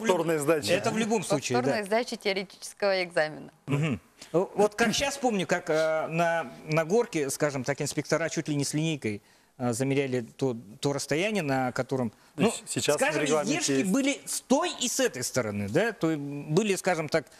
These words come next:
Speaker 1: курсанты, которые не очень, э, тщательно подходили к подготовке к экзаменам, и были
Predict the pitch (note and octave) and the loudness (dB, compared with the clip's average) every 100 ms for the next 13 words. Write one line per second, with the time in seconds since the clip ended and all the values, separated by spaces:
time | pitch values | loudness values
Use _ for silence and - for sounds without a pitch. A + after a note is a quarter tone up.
0 | - - F3+ D4 D#4 D4 C4+ B3+ A#3 A3+ | -20 -2 2 2 2 2 0 2 2 2
1 | A#3 A#3 A#3 A#3 G#3+ - - - E3+ E3+ | 2 2 0 0 -2 -6 -12 0 0 2
2 | A3 G#3 F#3 E3+ E3+ F#3+ F3+ F3+ D#3+ E3+ | -2 -2 -2 -2 -2 0 0 -2 0 0
3 | D#3 D#3+ E3+ E3 - - D3+ D3+ C#3+ C#3 | 0 0 0 0 -4 -2 0 0 0 0
4 | E3 C#4+ D4 C4 | 0 0 2 2